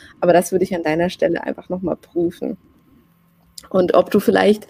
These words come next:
dich auch fachlich weiterentwickeln solltest, ne? Also gucken, welche Weiterbildungen du machen kannst, wie du die nächste Karrierestufe erklimmen kannst. Äh, Lucy, du hast ja vorhin auch gesagt, ne, du willst immer weiter, du hast große Ziele.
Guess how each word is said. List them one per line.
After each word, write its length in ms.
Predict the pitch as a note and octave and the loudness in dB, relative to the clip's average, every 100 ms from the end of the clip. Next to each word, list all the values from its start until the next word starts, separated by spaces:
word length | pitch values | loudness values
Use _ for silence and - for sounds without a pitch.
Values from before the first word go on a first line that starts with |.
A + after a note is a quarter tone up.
| - - - | -20 -20 -10
dich 180 | G#3 - | -8 -4
auch 180 | G3+ G#3+ | -2 -2
fachlich 380 | F4+ - D4 - | -4 0 2 4
weiterentwickeln 640 | F3 F3 E3+ F#3+ - E3 | 2 2 -2 -4 -4 -2
solltest, 400 | E3+ E3 - - | -2 -2 -6 -4
ne? 120 | A#3+ | 0
Also 180 | F4 A#3 | 0 0
gucken, 240 | A3 G#3+ G3+ | -2 0 0
welche 200 | G#3 G3+ | -2 -2
Weiterbildungen 720 | A3 A3+ G3+ G3+ G3 G3 F#3+ | 0 2 4 4 4 2 0
du 80 | F#3 | 0
machen 260 | F#3+ F#3 | -2 -2
kannst, 320 | F#3+ F#3 F#3+ F3+ | -2 -4 -2 -2
wie 80 | |
du 200 | F3 F3+ - - - - | 0 0 -2 -18 -20 2
die 80 | A3 | 6
nächste 360 | A3 C4+ - | 8 6 4
Karrierestufe 840 | A3 F#3+ G3+ G3 G#3+ A3 G#3 - - | 2 2 4 4 2 0 -2 2 2
erklimmen 460 | F#3+ G#3 G3+ G3 | 2 0 0 0
kannst. 420 | G#3+ G3 A3+ - - - - - - | -2 0 0 -2 -12 -18 -18 -16 2
Äh, 160 | G#3 G3 | 6 8
Lucy, 240 | G#3+ G#3+ | 6 4
du 80 | F#3+ | 2
hast 120 | G#3 | 4
ja 80 | G#3+ | 2
vorhin 260 | - F#3+ G3 | 0 -2 -2
auch 140 | A3 | -2
gesagt, 300 | A3 G3 - | -2 -2 0
ne, 80 | A3 | 0
du 160 | F#3+ | 4
willst 320 | G3 C4 - - | 4 4 2 -2
immer 240 | A3 G#3 | 0 0
weiter, 340 | G#3 G3+ B3 | -2 2 2
du 180 | F3+ G3+ | 2 0
hast 340 | G#3 C4 - - | -2 -2 -6 -10
große 500 | - G#3+ A#3+ A3+ G#3+ | 2 4 4 0 -6
Ziele. 640 | - A3 G#3+ G#3 G3+ | 0 2 4 2 0